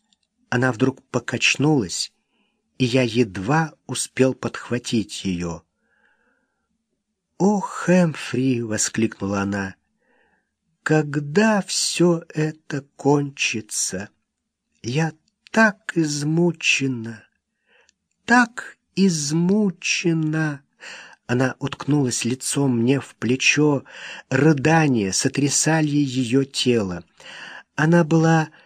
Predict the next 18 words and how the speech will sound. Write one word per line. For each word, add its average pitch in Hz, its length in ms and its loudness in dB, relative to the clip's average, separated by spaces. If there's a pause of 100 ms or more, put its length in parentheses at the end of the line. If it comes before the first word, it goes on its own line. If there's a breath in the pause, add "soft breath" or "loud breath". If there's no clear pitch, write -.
(320 soft breath)
как - 320 0
пёрышко 127 760 2
в 92 100 -8
моих 110 440 0
объятиях, 95 840 -4
такая 151 640 -2 (500 loud breath)
тоненькая, 151 920 0
хрупкая. 117 1200 -2 (1500)
«Нервы 113 520 0
не 107 180 -2
выдержали», 98 640 -2
подумал 95 520 -4
я. 85 360 -8 (1120)
«А 107 100 -8
что - 600 -2
я 151 340 -2
буду 113 360 -2
делать 123 800 -2